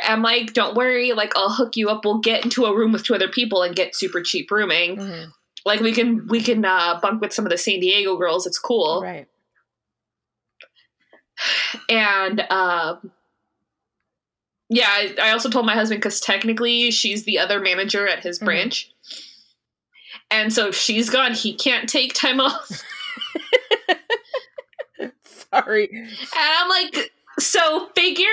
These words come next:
Speaker 1: out what you're doing with this baby." <laughs> I told him.
Speaker 2: It's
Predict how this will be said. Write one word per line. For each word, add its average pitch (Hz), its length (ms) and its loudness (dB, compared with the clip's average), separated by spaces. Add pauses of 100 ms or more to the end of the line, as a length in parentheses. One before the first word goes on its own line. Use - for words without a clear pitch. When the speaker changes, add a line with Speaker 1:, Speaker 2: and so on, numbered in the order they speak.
Speaker 1:
out 277 440 4
what 254 140 0
you're 277 160 2
doing 269 320 2
with 262 200 0
this 233 180 -2
baby." 175 460 2
<laughs> 196 40 2
I 247 40 2
told - 340 2
him. - 80 -4 (640)
Speaker 2:
It's 233 240 0